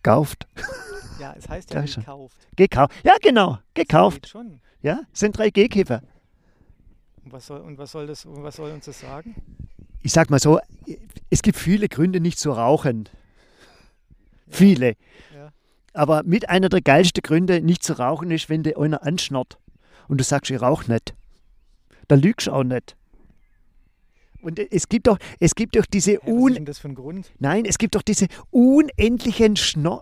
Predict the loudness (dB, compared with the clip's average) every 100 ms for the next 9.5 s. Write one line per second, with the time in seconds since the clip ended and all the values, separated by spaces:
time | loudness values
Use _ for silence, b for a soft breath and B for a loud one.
0 | -2 -2 0 -4 B B 0 2 2 0
1 | 2 2 2 -2 -8 b b 2 4 6
2 | 2 -2 _ _ _ _ _ _ _ _
3 | _ _ -2 2 2 2 0 2 4 4
4 | 2 -6 -18 -16 -10 0 4 4 2 0
5 | -2 2 4 6 2 0 0 2 2 2
6 | -2 0 0 0 0 -2 -2 -4 -4 -4
7 | -6 -4 -2 -2 -2 -4 -2 -4 -6 B
8 | B B 0 0 0 0 0 0 0 -2
9 | -2 0 2 0